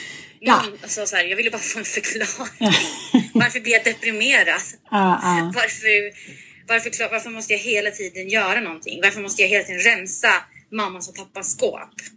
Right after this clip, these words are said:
Speaker 1: Mm.
Speaker 2: Varför sitter jag och sorterar lavastenar när vi är på en, på en, på en härlig, liksom, couple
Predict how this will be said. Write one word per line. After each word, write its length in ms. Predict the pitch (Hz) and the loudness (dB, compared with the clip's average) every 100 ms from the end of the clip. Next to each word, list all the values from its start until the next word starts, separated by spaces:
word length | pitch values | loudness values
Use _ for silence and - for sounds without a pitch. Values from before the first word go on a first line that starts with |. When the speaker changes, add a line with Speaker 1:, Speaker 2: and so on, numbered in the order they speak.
| - - | -4 4
Speaker 1:
Mm. 300 | 170 156 151 | 6 4 4
Speaker 2:
Varför 380 | 233 226 220 214 | 4 4 2 -2
sitter 280 | 233 226 220 | -2 -2 -2
jag 300 | 226 220 208 | 0 0 -2
och 80 | 208 | -8
sorterar 580 | - 208 226 202 196 | -8 -2 2 2 0
lavastenar 840 | 214 247 190 190 190 294 247 175 170 | 0 -2 -4 -4 0 4 4 2 -4
när 80 | 175 | -4
vi 160 | 175 | -2
är 40 | 180 | -4
på 160 | 190 | -2
en, 100 | 175 175 _ _ _ _ _ _ - - - 196 - | -4 -4 _ _ _ _ _ _ -20 -18 -16 -16 -6
på 60 | 214 | 0
en, 180 | 196 190 _ _ _ - - - - 240 240 202 208 | 0 0 _ _ _ -6 -6 -6 2 4 6 4 6
på 60 | 208 | 4
en 100 | 202 | 6
härlig, 580 | 220 185 180 170 - - | 6 6 6 4 0 -10
liksom, 380 | 185 185 165 - - | -6 -4 -6 -10 -6
couple 500 | 226 - 196 175 | -8 -6 -4 -4